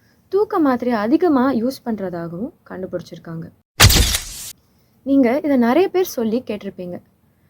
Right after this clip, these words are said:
"நான் ஒண்ணும் அடிக்ட் கிடையாது, எப்பயாவது தான் போதைப் பொருள் யூஸ் பண்றேன்" அப்படின்னு. So, ஒருத்தர் போதைப் பொருளுக்கு அடிமையாறாருங்கிறத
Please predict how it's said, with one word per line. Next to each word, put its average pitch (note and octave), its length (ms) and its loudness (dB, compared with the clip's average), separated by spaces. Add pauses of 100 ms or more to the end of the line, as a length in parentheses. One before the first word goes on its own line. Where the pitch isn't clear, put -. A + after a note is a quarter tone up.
(140)
"நான் C4 300 4
ஒண்ணும் F#4 280 2
அடிக்ட் C4 200 2
கிடையாது, F#3+ 600 -4 (400)
எப்பயாவது D4+ 440 2
தான் D4+ 160 4
போதைப் A3+ 280 2
பொருள் G3+ 180 -4
யூஸ் F#3+ 240 -4
பண்றேன்" F3 340 -8
அப்படின்னு. F3 320 -12 (1800)
So, E4 340 6
ஒருத்தர் C#4 260 0
போதைப் E4 400 4
பொருளுக்கு C4+ 340 0
அடிமையாறாருங்கிறத A#3+ 1120 0